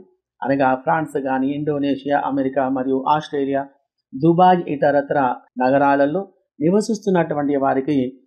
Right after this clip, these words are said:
అనుకూలమైనటువంటి గ్రహస్థితి కలిగి ఉన్నందున వీరు ఏ రంగంలో ఉన్నా కానీ ఆ యొక్క రంగంలో అభివృద్ధి అనేది కలిగి ఉంటారు. గ్రహచార స్థితి వలన ఈ రాశి వారందరూ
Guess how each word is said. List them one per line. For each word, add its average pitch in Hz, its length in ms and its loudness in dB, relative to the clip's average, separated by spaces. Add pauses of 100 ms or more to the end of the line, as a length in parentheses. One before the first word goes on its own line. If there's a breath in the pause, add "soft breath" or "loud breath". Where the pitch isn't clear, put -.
(160)
అనుకూలమైనటువంటి 135 960 0
గ్రహస్థితి 131 640 -2
కలిగి 127 260 0
ఉన్నందున 156 440 2 (680)
వీరు 135 340 4
ఏ 170 180 4
రంగంలో 160 480 0
ఉన్నా 131 320 0
కానీ 127 440 0 (400)
ఆ 120 40 2
యొక్క 123 200 2
రంగంలో 135 680 -2 (320)
అభివృద్ధి 151 440 0
అనేది 139 340 0
కలిగి 127 340 -4
ఉంటారు. 127 580 0 (540)
గ్రహచార 139 460 -2
స్థితి 135 320 -4
వలన 165 320 0 (360)
ఈ 131 120 2
రాశి 131 340 0
వారందరూ 139 580 -2